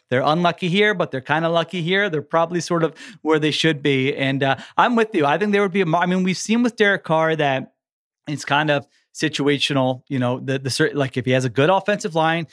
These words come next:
and good weapons, he can really quarterback a, an efficient offense.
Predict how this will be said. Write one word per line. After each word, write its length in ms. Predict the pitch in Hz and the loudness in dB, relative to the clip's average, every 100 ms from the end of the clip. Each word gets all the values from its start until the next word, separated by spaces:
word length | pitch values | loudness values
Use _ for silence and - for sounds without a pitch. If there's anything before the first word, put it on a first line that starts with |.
| - - | -18 -6
and 180 | 135 127 | -4 0
good 160 | 156 | 0
weapons, 460 | 151 147 151 131 123 | 2 0 0 -2 0
he 140 | 139 | -4
can 280 | - 143 127 | 0 0 2
really 280 | 139 160 147 | 2 2 0
quarterback 720 | - 151 143 131 131 127 - - | 0 0 0 0 0 0 -4 -8
a, 380 | 127 123 131 - | -4 -4 -6 -6
an 100 | 139 | -4
efficient 520 | 127 - 151 - 139 143 | -4 -2 0 2 0 2
offense. 580 | 139 135 139 127 123 | 0 0 0 0 -2